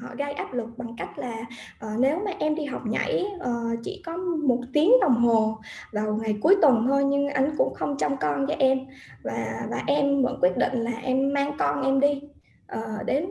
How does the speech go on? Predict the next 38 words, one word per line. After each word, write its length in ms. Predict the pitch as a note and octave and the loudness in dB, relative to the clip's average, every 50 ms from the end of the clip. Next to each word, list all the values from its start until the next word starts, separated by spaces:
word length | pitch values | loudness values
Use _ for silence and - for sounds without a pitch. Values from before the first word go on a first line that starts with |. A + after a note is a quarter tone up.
| A4+ A#4 A#4 A4+ G4+ - | 0 0 0 0 0 -2
chỗ 380 | - - - - - D#4+ E4+ F4+ | -2 -2 -2 -2 -2 0 2 2
lớp 140 | E4+ G4 G4+ F#4+ | 2 2 2 0
học 120 | D#4+ B3 - | -4 -6 -4
nhảy 320 | A#3 A#3 - C4 - E4+ E4 | -4 -4 -2 -2 -2 -2 -2
và, 300 | D4+ B3+ A#3+ A#3 A#3+ A#3 A#3 | -2 -2 -2 -2 -4 -4 -6
và 60 | A#3 A#3+ - | -6 -4 -4
em 160 | D4 C#4+ C#4 | -2 0 2
gửi, 440 | B3 A#3+ - - - E4+ F4+ G#4 G4+ - - - | 2 2 2 0 -2 0 0 -2 -2 -4 -6 -4
ờ, 280 | B3+ A#3+ B3 B3 B3 A#3+ | -4 -2 0 0 0 -2
một 140 | A3+ A#3+ - | -2 -4 -4
số 380 | - - C4+ D4 E4 F#4+ G#4+ G#4 - - _ _ - | -2 -2 0 0 0 -2 -4 -6 -10 -14 _ _ -4
bạn 220 | C4+ - - A#3+ | -4 -2 -2 0
bè 240 | B3 A#3 A#3 B3 A#3+ | 0 0 0 0 -2
để 200 | - - - - - | -2 -4 -6 -4 -4
trông 240 | D4+ C#4 C4+ C4 C4+ - - - C4 | -2 0 0 0 -2 -4 -8 -10 -8
mà 80 | B3 A#3+ | -8 -6
em 440 | A#3+ - C4+ C4+ C4+ C#4 C#4 C4+ C4+ | -4 -2 0 0 0 0 0 -2 -4
học. 180 | C4+ B3+ B3+ - - - _ - - - - - - - - - _ _ | -4 -6 -8 -10 -14 -20 _ -16 -14 -12 -12 -12 -14 -16 -20 -20 _ _
Thì, 240 | C4+ B3 B3+ B3 A#3+ | 0 2 2 4 2
ừm, 460 | A#3+ A#3 A#3 A#3 A#3 A#3 A#3 A#3 - - | 2 2 2 2 2 0 0 -2 -4 -4
thật 180 | - B3+ B3+ - | -4 -4 0 2
ra 300 | D#4 D#4 E4 E4+ D#4+ - | 2 2 2 2 2 2
là 200 | - B3 B3 - - | 2 2 0 0 0
em 180 | D4 D#4 D4+ | 2 2 4
đi 380 | D#4+ E4 E4 E4 D#4+ D#4 D#4 D#4 | 4 4 4 2 2 0 0 -2
trong 220 | E4 E4 D#4 D#4 D#4 | -2 -2 -2 -2 -2
cái 100 | G4+ G4+ - | -2 -2 -2
trạng 180 | G4 C4 C4+ - | -4 -4 -6 -6
thái 240 | - D4 D#4 F#4 G#4+ | -6 -6 -4 -4 -4
là 160 | G#4+ D#4+ C4 - | -4 -4 -4 -6
cũng 160 | - - C4+ D4+ | -6 -4 -2 -2
rất 200 | G4+ G#4 G#4 C#4 | -2 0 0 0
mệt 140 | A#3+ A3 | 0 0
mỏi 260 | A3+ A#3 - - C#4 B3 | 0 -2 -2 -2 -4 -2
bởi 120 | A#3 A#3 A#3 | -2 0 0
vì 200 | A#3 A#3 A#3+ A#3+ | 2 2 2 2
em 140 | D#4 D#4+ D#4 | 0 0 0
đấu 160 | - D#4 F4 | 0 0 0